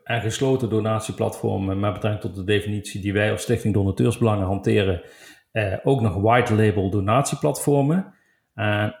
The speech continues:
dat is eigenlijk het donatieplatform van, voor en door een specifiek goed doel, waarbij een softwareleverancier het donatieplatform aanbiedt en als oplossing aanlevert aan het goede doel. En die softwareleverancier die berekent hiervoor kosten door bovenop de transactiekosten die, eh, met de donaties te maken hebben.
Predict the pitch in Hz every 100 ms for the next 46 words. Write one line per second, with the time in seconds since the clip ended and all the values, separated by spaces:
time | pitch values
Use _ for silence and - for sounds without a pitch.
0 | _ _ 113 107 123 143 127 123 110 104
1 | 131 156 123 127 135 127 131 113 104 -
2 | 147 170 156 - - 156 151 127 113 90
3 | 143 151 117 - 123 - - 107 - 113
4 | 98 127 196 226 - _ _ _ 117 113
5 | 123 123 107 - 165 - 156 147 151 127
6 | 120 - 120 123 120 - 117 110 113 120
7 | 127 - - 110 - 110 98 92 87 _
8 | _ _ _ - 147 165 143 170 - -
9 | - 120 123 - - 143 139 117 107 -
10 | 160 151 127 107 117 113 113 - 117 107
11 | 135 180 190 - _ _ _ 117 113 110
12 | 110 110 151 151 139 135 135 127 139 131
13 | 120 107 117 123 110 110 113 110 135 143
14 | 123 123 120 98 127 113 113 113 - -
15 | 107 - 131 - - 107 - 90 101 98
16 | - 113 101 101 101 90 104 107 104 107
17 | 143 - 135 139 135 131 123 117 117